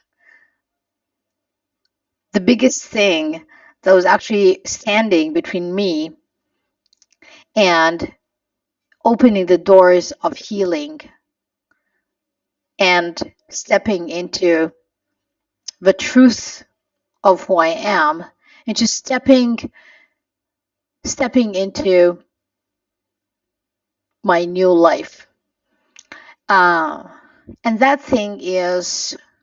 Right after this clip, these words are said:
hope. You know, for such a long time, I mean, looking back right now, you know,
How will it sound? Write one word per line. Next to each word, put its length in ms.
hope. 500
You 120
know, 260
for 220
such 220
a 40
long 340
time, 360
I 20
mean, 220
looking 340
back 320
right 180
now, 680
you 200
know, 300